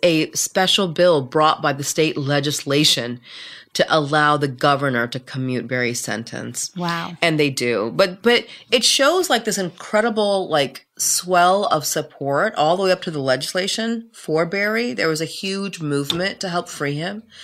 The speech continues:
Speaker 2: Hmm.
Speaker 1: Um,
Speaker 2: It's the
Speaker 1: and
Speaker 2: power of
Speaker 1: that's a
Speaker 2: Dateline, right?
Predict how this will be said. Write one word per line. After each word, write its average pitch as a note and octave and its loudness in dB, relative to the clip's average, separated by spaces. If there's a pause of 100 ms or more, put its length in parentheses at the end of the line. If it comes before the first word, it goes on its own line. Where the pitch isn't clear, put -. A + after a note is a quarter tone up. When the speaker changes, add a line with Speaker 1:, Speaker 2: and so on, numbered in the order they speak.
(340)
Speaker 2:
Hmm. G#3+ 0
Speaker 1:
Um, D3+ 2 (200)
Speaker 2:
It's - -16
the A#3 0
Speaker 1:
and - -4
Speaker 2:
power G#3+ 4
of A#3 6
Speaker 1:
that's G#3+ 4
a - 2 (140)
Speaker 2:
Dateline, E3+ 0
right? G3 0